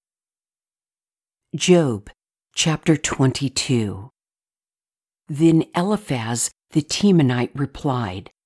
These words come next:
Can a man be of any use to God? Can even a wise man be of use to him? Does it delight the Almighty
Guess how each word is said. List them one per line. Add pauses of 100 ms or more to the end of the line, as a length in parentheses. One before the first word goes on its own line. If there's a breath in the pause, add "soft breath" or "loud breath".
(440)
Can
a
man
be
of (140)
any
use
to
God? (520)
Can
even
a
wise
man (280)
be
of
use
to
him? (600)
Does
it
delight
the
Almighty